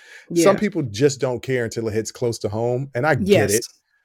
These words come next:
Speaker 1: I
Speaker 2: Yeah.
Speaker 1: mean, that, that's human nature. I understand that,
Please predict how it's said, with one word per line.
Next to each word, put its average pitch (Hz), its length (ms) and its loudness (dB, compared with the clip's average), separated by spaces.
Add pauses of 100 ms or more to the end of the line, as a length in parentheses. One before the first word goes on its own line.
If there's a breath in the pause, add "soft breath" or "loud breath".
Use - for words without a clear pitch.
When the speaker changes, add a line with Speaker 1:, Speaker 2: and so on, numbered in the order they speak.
(200)
Speaker 1:
I 117 60 0
Speaker 2:
Yeah. 127 100 2
Speaker 1:
mean, 120 80 2
that, 127 280 0
that's 135 480 2
human 117 380 -2
nature. 104 320 0
I 110 120 0
understand 98 720 -4
that, 80 160 -8